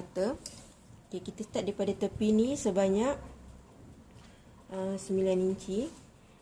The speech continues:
So, bawah ni pun cikgu garis dulu sebab nak potong, eh. Dia ada, apa,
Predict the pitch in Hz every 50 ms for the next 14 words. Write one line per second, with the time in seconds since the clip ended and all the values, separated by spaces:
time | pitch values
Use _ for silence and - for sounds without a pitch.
0 | - - - - - - - - - 196 175 170 180 180 180 185 196 196 196 202
1 | 208 208 - 240 240 240 240 - 226 - 208 180 196 185 185 - 196 196 196 202
2 | 202 180 202 196 190 202 208 233 269 302 302 - 208 185 180 180 180 - - -
3 | 190 185 - - - 190 185 190 214 247 285 - - - - - - - - 196
4 | 185 190 190 170 196 190 190 190 180 185 - - - - - - - - - -
5 | - - - - _ - - - - - - - 240